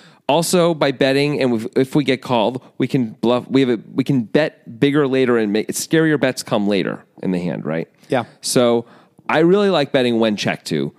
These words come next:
Speaker 1: for sure, because, mainly 'cause we have ten high, and we have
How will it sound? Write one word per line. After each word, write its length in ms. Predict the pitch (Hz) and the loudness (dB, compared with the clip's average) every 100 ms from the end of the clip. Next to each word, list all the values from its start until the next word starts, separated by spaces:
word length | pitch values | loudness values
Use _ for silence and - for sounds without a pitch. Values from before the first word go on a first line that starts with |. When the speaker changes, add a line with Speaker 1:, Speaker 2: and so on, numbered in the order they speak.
| _ | _
Speaker 1:
for 140 | - 123 | -4 -2
sure, 220 | - 165 | 0 0
because, 420 | 110 123 147 107 _ | 0 -2 0 -2 _
mainly 280 | 220 247 240 | -2 0 2
'cause 140 | 190 151 | 0 0
we 80 | 120 | 0
have 100 | 95 | 0
ten 180 | 104 | -4
high, 340 | 78 80 67 80 _ _ _ | -4 -6 -6 -10 _ _ _
and 220 | 175 180 175 | 0 0 2
we 120 | 160 | 0
have 400 | 139 120 117 117 | 0 0 -2 -6